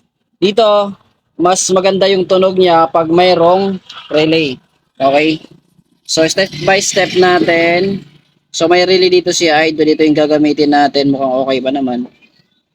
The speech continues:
So, step by step natin yung gagawin dito sa video na ito. Alright, so tara, umpisa natin. Yun, so dito po sa wire ng ating Night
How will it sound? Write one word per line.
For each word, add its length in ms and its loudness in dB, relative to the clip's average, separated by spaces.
So, 160 -2
step 240 -2
by 160 0
step 240 -2
natin 320 2
yung 160 2
gagawin 320 0
dito 240 0
sa 160 -2
video 320 -4
na 160 0
ito. 160 -10
Alright, 240 0
so 160 -6
tara, 160 2
umpisa 240 -4
natin. 400 0
Yun, 240 2
so 160 0
dito 240 0
po 160 -2
sa 80 2
wire 240 4
ng 160 0
ating 320 0
Night 320 4